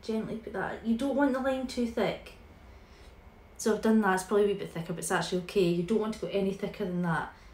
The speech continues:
So you want to keep it like that, and then get thinner as you go in the inner corner. And this will depend on your shape of eye as well. So, um, if you get, like, really, really more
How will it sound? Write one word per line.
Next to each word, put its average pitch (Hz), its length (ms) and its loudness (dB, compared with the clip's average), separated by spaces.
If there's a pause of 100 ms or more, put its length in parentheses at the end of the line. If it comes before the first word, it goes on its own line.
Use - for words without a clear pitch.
(240)
So - 140 -6
you 196 60 -4
want 196 140 -2
to - 60 -12
keep 320 200 -8
it 254 80 4
like 233 160 0
that, 185 360 0 (640)
and 208 240 -4
then 202 500 -4 (520)
get - 280 -4
thinner 269 280 2
as 240 240 0
you 240 80 -2
go 233 120 -2
in 240 200 4
the 233 100 2
inner 254 280 0
corner. 302 420 0 (1120)
And 262 80 10
this - 80 8
will 349 100 6
depend 247 320 6
on 226 60 6
your 220 80 8
shape 220 260 4
of 202 120 0
eye 196 160 4
as 190 180 0
well. 240 380 2
So, 190 320 -2 (420)
um, 196 240 2
if 170 160 -2
you 202 60 0
get, - 260 -2
like, 185 200 -2 (100)
really, 208 220 4
really 220 280 6
more 214 240 2